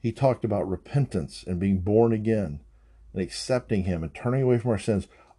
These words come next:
over and over and over again. And we need to be having that conversation with people. This world needs to know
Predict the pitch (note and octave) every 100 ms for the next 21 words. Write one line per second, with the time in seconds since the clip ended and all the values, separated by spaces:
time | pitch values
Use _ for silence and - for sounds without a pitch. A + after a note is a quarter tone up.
0 | - A#2+ A#2+ B2+ A#2+ - G2 - G#2 A2
1 | G#2 G#2 G2 F#2 D#2+ F#2+ G2 F#2 F2 D#2+
2 | C#2+ C2+ _ _ _ _ _ _ _ _
3 | - F2+ A#2 B2+ G2+ F#2+ F#2+ F#2+ F2+ -
4 | - G2 E2+ F#2+ E2+ F2 D2 E2 D#2+ F2+
5 | A#2 - A#2+ A2+ G2 G2+ G#2+ G2 F#2+ G2
6 | F#2+ E2 D#2+